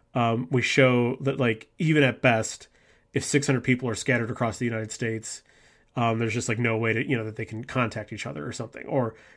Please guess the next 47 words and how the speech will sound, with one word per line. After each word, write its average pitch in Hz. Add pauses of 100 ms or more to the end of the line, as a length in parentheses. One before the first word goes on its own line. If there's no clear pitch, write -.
(100)
you 135
know, 120
how 139
do 139
you 123
figure 120
that, 127
wh-, 175
whatever. 175
I 143
just, 156 (200)
it's 202
one 202
of 185
those 147
things 139
I'm 120
like, 117
"That'd -
be 240
kinda 135
cool 117
if 107
we 123
investigated 127
that 110
a 113
little 113
more." 113 (640)
Um, 131 (140)
same 180
with, 151
um, 120
we 143
get 135
the 131
one 143
recording 131
of, 113 (880)
of 120
Doctor 120
Logan 117
having 123
the 117
conversation 117
with 113
his 110